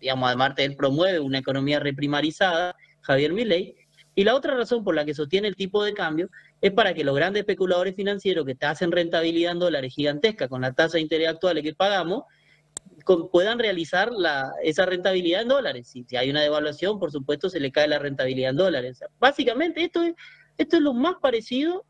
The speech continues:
a la tablita financiera, la tablita cambiaria de Martínez de Oz. Lo, lo más parecido, digamos. Si bien hubo muchos,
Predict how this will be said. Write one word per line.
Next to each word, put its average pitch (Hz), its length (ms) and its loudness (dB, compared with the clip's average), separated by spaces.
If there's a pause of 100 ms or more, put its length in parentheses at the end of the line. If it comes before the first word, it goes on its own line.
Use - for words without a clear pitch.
a 190 100 0
la 185 140 0
tablita 185 440 -2
financiera, 196 760 -2 (200)
la 175 140 2
tablita 175 260 0
cambiaria 190 380 0
de 196 80 0
Martínez 156 400 -2
de 135 80 -4
Oz. 120 80 -12 (100)
Lo, 214 160 4
lo 269 120 4
más 294 160 -2
parecido, 139 420 -6
digamos. 135 200 -12 (340)
Si - 140 -2
bien 269 200 4
hubo 254 180 0
muchos, 220 540 0